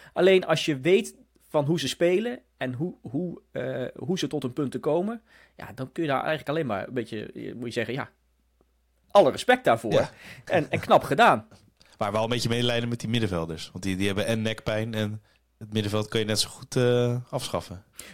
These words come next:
Speaker 1: Nou ja, in eerste instantie wel. Want daar gaan in eerste instantie al die ballen overheen. Maar daarna moeten zij aansluiten. En is het aan
Speaker 2: Ja.
Speaker 1: hen om heel veel druk te zetten. En dat doet Pierre Koopmeiners bijvoorbeeld heel goed als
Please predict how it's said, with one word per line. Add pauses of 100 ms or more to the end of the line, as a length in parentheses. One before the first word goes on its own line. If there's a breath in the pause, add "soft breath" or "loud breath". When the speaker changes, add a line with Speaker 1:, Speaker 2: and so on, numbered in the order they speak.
Speaker 1:
Nou
ja,
in
eerste
instantie
wel.
Want
daar
gaan
in
eerste
instantie
al
die
ballen
overheen.
Maar
daarna
moeten
zij
aansluiten.
En
is
het
aan
Speaker 2:
Ja.
Speaker 1:
hen
om
heel
veel
druk
te
zetten.
En
dat
doet
Pierre
Koopmeiners
bijvoorbeeld
heel
goed
als